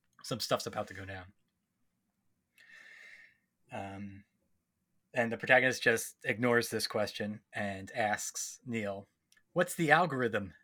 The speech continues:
Neil?" <laughs> Since we're asking each other que-, yeah. <laughs> So he asks him, "What, what's the algorithm, Neil?" And then Neil says, "The two four one is one section of it,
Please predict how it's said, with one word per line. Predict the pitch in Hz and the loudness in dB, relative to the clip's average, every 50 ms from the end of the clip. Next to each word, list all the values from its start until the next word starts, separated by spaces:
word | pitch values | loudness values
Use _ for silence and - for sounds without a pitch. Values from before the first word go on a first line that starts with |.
| _ | _
Neil?" | - 127 127 131 131 123 120 117 110 120 135 - - _ _ _ _ _ _ _ _ _ - | -6 -4 -2 0 0 2 2 2 2 2 -2 -4 -12 _ _ _ _ _ _ _ _ _ -6
<laughs> | 131 135 139 127 - - - - - 143 139 - 160 - 208 226 185 | -6 -6 -4 -6 -6 -4 -2 -2 -2 0 0 -2 0 2 2 2 2
Since | - - 175 135 | 2 2 2 2
we're | 139 151 | 4 10
asking | 139 151 165 - - 160 | 12 12 12 12 10 4
each | 147 - 165 | 4 6 6
other | 156 139 | 6 6
que-, | - - - - 160 160 - | 4 0 -2 0 0 0 0
yeah. | - - 120 127 - _ _ _ _ _ | 0 -2 -2 -2 -4 _ _ _ _ _
<laughs> | 180 - - _ _ _ - - _ _ _ - _ 202 247 269 - - - 226 208 - - _ _ _ _ _ _ _ _ _ - - - - - _ _ _ _ _ _ _ - | -10 -10 -10 _ _ _ -20 -20 _ _ _ -20 _ -14 -12 -10 -10 -2 -2 -2 -2 -2 -6 _ _ _ _ _ _ _ _ _ -20 -20 -20 -20 -20 _ _ _ _ _ _ _ -8
So | - 120 107 | -6 -4 -2
he | 104 113 | 0 2
asks | 123 120 117 - - | 2 0 0 0 -4
him, | 120 110 117 | -4 -6 -6
"What, | 131 131 - | -8 -10 -4
what's | 151 147 147 - | -2 -2 -2 0
the | - 139 127 | 2 4 6
algorithm, | 120 123 113 117 110 110 107 104 98 95 92 - _ _ _ | 6 4 4 2 -4 -4 -6 -6 -8 -10 -12 -16 _ _ _
Neil?" | 113 110 104 101 95 98 104 104 - _ _ _ _ _ _ _ _ _ _ _ _ _ _ _ _ _ _ _ _ _ _ _ _ _ _ _ _ _ _ _ _ _ | -8 -6 -6 -6 -6 -8 -10 -12 -14 _ _ _ _ _ _ _ _ _ _ _ _ _ _ _ _ _ _ _ _ _ _ _ _ _ _ _ _ _ _ _ _ _
And | 127 117 113 | -6 -4 -4
then | 117 117 | -4 -2
Neil | 120 131 135 131 123 123 131 160 160 - _ _ _ _ _ - - - | 0 2 2 2 2 2 0 -2 -4 -10 _ _ _ _ _ -20 -18 -16
says, | - - - 127 110 104 101 107 127 - - - - - - - - - - _ _ _ _ - - - _ - - _ _ - | -12 0 2 2 2 2 0 -2 -2 -4 -6 -6 -8 -12 -16 -18 -18 -18 -20 _ _ _ _ -20 -20 -20 _ -20 -20 _ _ -4
"The | 143 | -2
two | - - 220 240 | 2 4 2 2
four | 214 - - 233 202 180 | 2 4 4 4 4 4
one | 143 123 147 139 113 104 101 101 120 - | 2 2 2 2 2 2 -2 -8 -6 -4
is | 139 117 110 | -4 -4 -2
one | 113 123 143 160 165 | 2 2 2 2 2
section | 160 - - 143 - - - 113 98 | 0 4 4 4 4 4 -4 -6 -8
of | 90 87 92 | -8 -10 -14
it, | 90 - | -16 -18